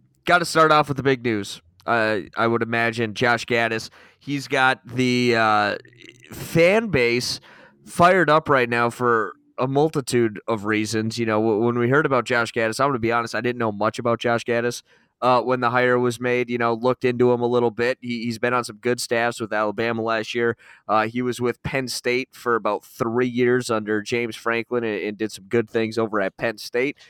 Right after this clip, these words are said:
But he's been, uh, y-, you know, with the, with the tweets, the speed and space. Speed and space, man. It's got the fan bases riled up. Hi-, his tweet h-, has got everyone going. I almost feel bad for, uh, Anthony Campanile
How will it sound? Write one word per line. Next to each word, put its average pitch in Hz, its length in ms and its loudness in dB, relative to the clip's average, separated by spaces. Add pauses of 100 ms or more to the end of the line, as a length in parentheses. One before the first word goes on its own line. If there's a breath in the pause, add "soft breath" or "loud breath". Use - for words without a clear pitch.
(320 soft breath)
But 131 320 2 (680)
he's 139 200 2
been, 139 320 0
uh, 127 500 2
y-, 120 220 -14
you 139 140 0
know, 143 140 2
with 143 180 2
the, 127 180 2
with 139 160 0
the 143 60 -2
tweets, 151 400 0
the 117 80 -10
speed 147 300 0
and 139 80 -6
space. 139 560 -2 (180)
Speed 151 320 -2
and 139 100 -8
space, 135 380 -4
man. 110 140 -2
It's 113 120 -6
got 127 160 -4
the 123 60 -8
fan 123 240 0
bases 120 360 -2
riled 120 440 0
up. 120 260 0 (320 loud breath)
Hi-, 117 40 -4
his 110 440 -2
tweet 135 460 -2
h-, 120 180 -4
has 110 180 -4
got 110 220 -2
everyone 127 420 0
going. 123 300 2
I 120 80 2
almost 180 300 2
feel 139 180 0
bad 131 480 0 (340 soft breath)
for, 131 380 2
uh, 113 340 4 (120)
Anthony 135 400 -4
Campanile 107 760 -2